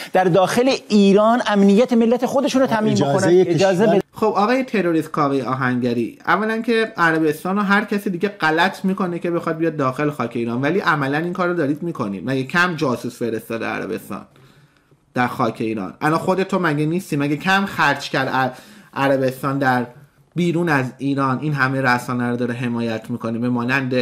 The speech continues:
Speaker 3: تلویزیون عربستان فردا که نوری زاده است، یا همین تلویزیونی که اخیراً با پول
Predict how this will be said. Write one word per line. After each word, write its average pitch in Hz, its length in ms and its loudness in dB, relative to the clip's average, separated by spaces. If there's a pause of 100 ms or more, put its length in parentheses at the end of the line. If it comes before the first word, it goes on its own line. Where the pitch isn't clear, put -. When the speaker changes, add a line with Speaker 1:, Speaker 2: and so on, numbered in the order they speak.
(600)
Speaker 3:
تلویزیون 131 480 -2
عربستان 127 680 0
فردا 123 520 2
که 139 120 -6
نوری 123 360 0
زاده 117 320 -2
است، 110 320 -10 (640)
یا 170 100 0
همین 185 220 2
تلویزیونی 160 440 0
که - 140 -6
اخیراً 151 580 2 (440)
با 156 260 2
پول 175 220 0